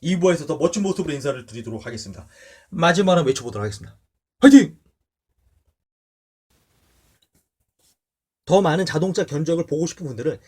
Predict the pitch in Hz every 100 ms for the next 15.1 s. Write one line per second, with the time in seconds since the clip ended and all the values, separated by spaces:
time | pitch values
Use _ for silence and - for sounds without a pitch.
0 | _ - 196 156 185 208 202 190 - _
1 | 165 165 127 156 135 123 147 104 - _
2 | - 156 214 208 - 262 240 175 113 156
3 | 127 - _ - 175 233 208 185 170 170
4 | - 151 - 104 - 180 208 196 - -
5 | 147 202 208 170 120 110 139 131 185 190
6 | 185 247 226 220 - 120 127 120 196 277
7 | _ _ - 180 208 180 147 160 185 170
8 | 233 147 135 123 - _ - 285 285 254
9 | 214 160 127 175 139 131 254 254 196 107
10 | 95 104 107 _ - 285 233 120 185 -
11 | _ _ _ _ 151 165 190 101 _ _
12 | _ _ - 131 131 131 135 - _ _
13 | _ _ _ _ _ _ _ - 330 311
14 | 330 302 - 320 294 - 240 233 151 113